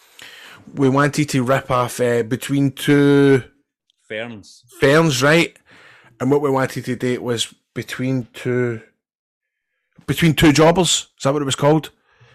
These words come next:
Speaker 1: Between Two Jobbers or something like that. What was Between Two? Oh, no, it wasn't. It was Between Two Stooges. We were gonna go run about as, as Stooges backstage,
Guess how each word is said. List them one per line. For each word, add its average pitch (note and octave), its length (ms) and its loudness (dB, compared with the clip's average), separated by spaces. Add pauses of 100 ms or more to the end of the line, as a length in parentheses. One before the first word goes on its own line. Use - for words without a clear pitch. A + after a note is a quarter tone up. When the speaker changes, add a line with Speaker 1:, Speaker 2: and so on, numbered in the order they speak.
(160)
Speaker 1:
Between - 240 -2
Two D3+ 140 2
Jobbers C#3 360 0
or C3 60 -8
something C#3+ 320 -4
like C#3 160 -4
that. - 200 -6
What C#3 140 -10
was C#3 240 -12 (1120)
Between C#3 320 -4
Two? A#2+ 440 -8 (480)
Oh, - 280 2 (180)
no, A#3+ 120 4
it A3+ 60 4
wasn't. G3+ 240 4
It E3+ 60 0
was C#3+ 100 -2
Between F#3+ 440 2
Two F3+ 200 4
Stooges. E3 720 0 (760)
We C#3 140 4
were D#3 140 6
gonna D3+ 300 4
go C#3 260 2
run C3+ 220 0
about C3 220 0
as, - 360 -6
as C3 140 -6
Stooges C3+ 440 -2
backstage, B2+ 680 -2